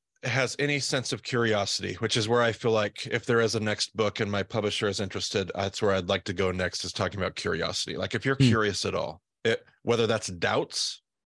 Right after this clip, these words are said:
Speaker 1: about the faith or how the Bible functions, whether that's curious as if, like, not doubts, but, like, I feel like, I feel unequipped,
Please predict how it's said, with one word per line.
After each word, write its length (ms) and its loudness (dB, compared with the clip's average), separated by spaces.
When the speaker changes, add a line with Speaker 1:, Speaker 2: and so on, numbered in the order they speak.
Speaker 1:
about 260 0
the 80 -2
faith 440 0
or 340 2
how 140 -2
the 100 -2
Bible 300 0
functions, 640 -4
whether 160 2
that's 260 2
curious 560 2
as 140 0
if, 220 0
like, 240 -2
not 320 -2
doubts, 400 0
but, 240 0
like, 320 0
I 120 -4
feel 180 0
like, 200 2
I 100 0
feel 280 0
unequipped, 580 -2